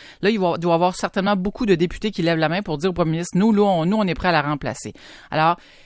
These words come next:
euh, donc, elle a déjà eu sa sentence. Deuxièmement, je n'ai jamais vu une pareille histoire, euh, à l'Assemblée nationale. Une ministre qui démissionne pour des allégations de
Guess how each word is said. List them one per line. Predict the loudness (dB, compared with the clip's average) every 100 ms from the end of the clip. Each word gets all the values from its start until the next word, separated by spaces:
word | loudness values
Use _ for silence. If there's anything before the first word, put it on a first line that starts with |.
| -20 _ -16
euh, | -14
donc, | 0 0 2 2
elle | 4
a |
déjà | 2 2 2
eu |
sa | 2 -2
sentence. | -2 -4 0 -2 -2 -8
Deuxièmement, | -4 0 0 0 0 0 -2 -4 -6
je | -2
n'ai | 0 0 -2
jamais | 0 0 2 0
vu | -2 -4 -8 _ -8
une | -6 0
pareille | 0 2 -2
histoire, | -2 -6 -8 -4 -4 -4 -10 -12 -6
euh, | -4 -2 -4 -2
à | -2
l'Assemblée | -4 -4 -4 -2
nationale. | -2 -4 -4 -2 -4 -8 -20 -8
Une | 0 2
ministre | 4 2 0 -4
qui | -8
démissionne | -2 0 0 0 0 -2
pour | -4 -4
des | -4 -4 0
allégations | 0 0 -2 -2 -4
de | -4